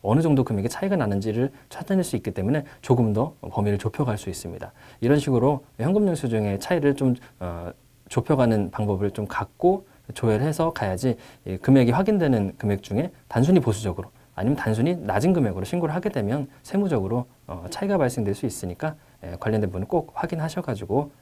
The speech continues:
에, 진행할 수 있도록 해야 됩니다. 이상으로 홈택스의 현금 영수증 매출에, 에, 차이가 발생됐을 때 확인하는 방법에 대해 간단히 말씀드렸습니다. 지금까지 쇼핑몰 세무 오 분 특강의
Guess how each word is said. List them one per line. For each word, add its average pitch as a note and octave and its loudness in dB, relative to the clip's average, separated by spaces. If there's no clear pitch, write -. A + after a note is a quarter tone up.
에, F#2 -10
진행할 G2 -2
수 A#2 -6
있도록 A2 -6
해야 D#3+ -4
됩니다. F2+ -10
이상으로 C3 4
홈택스의 A2 0
현금 G#3 0
영수증 C3 -2
매출에, F#2+ -4
에, E2+ -10
차이가 A2+ 0
발생됐을 G3 -4
때 F3 -2
확인하는 B2+ -2
방법에 F#2 -6
대해 F#2 -8
간단히 F#2+ -6
말씀드렸습니다. F#2 -8
지금까지 A2 -2
쇼핑몰 E3+ -2
세무 G#2+ -2
오 F2 -2
분 F#2 -2
특강의 B2 -6